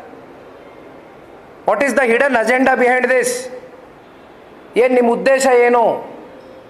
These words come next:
Why should we give rental contract?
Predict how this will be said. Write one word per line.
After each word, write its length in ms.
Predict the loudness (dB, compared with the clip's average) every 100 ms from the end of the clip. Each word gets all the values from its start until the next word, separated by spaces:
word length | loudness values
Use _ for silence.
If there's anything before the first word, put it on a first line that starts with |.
| -20 -20 -20 -20 -20 -20 -20 -14 -2
Why 120 | -2
should 240 | 0 0
we 140 | 0 0
give 440 | 0 -2 -6 -4 -2
rental 280 | 0 0
contract? 580 | 0 -2 0 0 0 -4